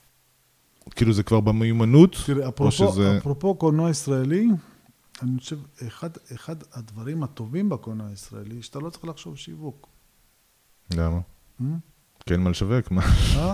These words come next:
Speaker 1: <laughs> כי אין מה לשווק, מה? למה? למה אתה לא צריך לחשוב שיווק?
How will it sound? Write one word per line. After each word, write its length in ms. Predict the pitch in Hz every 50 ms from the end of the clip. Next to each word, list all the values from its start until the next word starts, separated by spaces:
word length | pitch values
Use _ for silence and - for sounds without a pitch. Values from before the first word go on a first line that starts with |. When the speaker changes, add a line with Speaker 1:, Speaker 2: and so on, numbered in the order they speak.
| 165 - - -
Speaker 1:
<laughs> 220 | - - - - -
כי 120 | - 123
אין 100 | 110 113
מה 100 | 123 120
לשווק, 520 | 120 117 - 127 110 113 135 151 135 - -
מה? 240 | 95 113 107 95
למה? 360 | 85 87 104 113 120 107 80 57
למה 180 | 80 98 104
אתה 120 | 113 - 135
לא 40 |
צריך 200 | 123 - - -
לחשוב 220 | 135 135 - 139 131
שיווק? 320 | 127 143 139 131 98 -